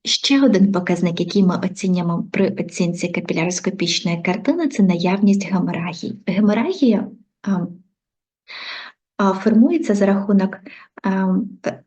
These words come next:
збільшення капілярів, їх розширення, потім вони переходять в гігантські капіляри, і от вже на цьому етапі розриву відбувається накопичення такого от гемосидерину, який ми можемо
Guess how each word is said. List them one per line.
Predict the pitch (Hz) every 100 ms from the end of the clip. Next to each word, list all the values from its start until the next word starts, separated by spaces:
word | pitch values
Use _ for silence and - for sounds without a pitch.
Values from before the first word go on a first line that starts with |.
| - _
збільшення | - 175 214 226 - 247 240
капілярів, | 240 233 220 214 208
їх | 202 190 - -
розширення, | 185 - 214 254 226 214
потім | 190 190 185
вони | 190 190
переходять | 175 190 - 180 156 -
в | 185
гігантські | 196 202 262 269 233
капіляри, | 233 226 202 202 190 190
і | - 196
от | 196
вже | 202 185
на | 175
цьому | - 190 170
етапі | 196 - 175 175
розриву | 170 180 - 277 302 302 302 - - 226
відбувається | 208 220 220 202 202 208
накопичення | 220 240 226 208 202 - 165
такого | 165 - - -
от | 233 - _
гемосидерину, | - 170 196 185 - 180 180 208 294 285
який | 208 196 185
ми | 180
можемо | 175 226 233 202 196